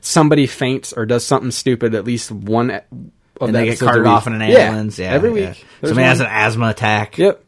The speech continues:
Speaker 2: Yeah. Well, and it's
Speaker 1: Someone
Speaker 2: like
Speaker 1: has a criminal record that they just found out about eight weeks into the show, and now we gotta get, kick them
Speaker 2: Well,
Speaker 1: off.
Speaker 2: and even leading up to it, like, they had, you know, the, "Hey, do you wanna bring your mom in?" You know, they did that, like,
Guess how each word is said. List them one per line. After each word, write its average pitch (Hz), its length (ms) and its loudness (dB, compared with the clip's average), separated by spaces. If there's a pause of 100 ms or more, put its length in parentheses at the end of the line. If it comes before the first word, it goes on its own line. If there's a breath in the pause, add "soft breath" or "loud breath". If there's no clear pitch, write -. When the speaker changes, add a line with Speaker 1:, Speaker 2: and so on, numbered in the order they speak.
Speaker 2:
Yeah. 65 260 -12 (400 soft breath)
Well, 302 160 4
and 226 100 0
it's 208 100 -2
Speaker 1:
Someone 175 280 8
Speaker 2:
like 175 80 6
Speaker 1:
has 180 140 6
a 175 40 6
criminal 185 340 4
record 170 360 4
that 156 120 0
they 151 120 4
just 147 180 -2
found 156 240 2
out 147 160 4
about 143 320 2
eight 143 220 0
weeks 151 260 0
into 143 180 4
the 127 360 0
show, 127 480 4
and 110 240 0
now 104 180 0
we 113 80 -2
gotta 117 160 -2
get, 123 260 -6
kick - 220 -4 (200)
them 123 180 0
Speaker 2:
Well, - 100 2
Speaker 1:
off. 208 120 0
Speaker 2:
and 202 100 2
even 226 260 0
leading 185 320 0
up 180 220 -4
to 101 240 -2
it, 95 280 -6
like, 107 340 -4
they 107 140 -4
had, 104 460 -6
you 104 100 -8
know, 98 180 -6
the, 98 140 -12 (220 soft breath)
"Hey, 160 160 -2
do 147 60 -4
you 147 80 0
wanna 135 140 -4
bring 180 180 -2
your 196 80 0
mom 190 260 -2
in?" 190 400 -2 (260)
You 131 100 -6
know, 127 120 -4
they 139 140 -6
did 147 200 -4
that, 160 280 -4
like, 117 100 -12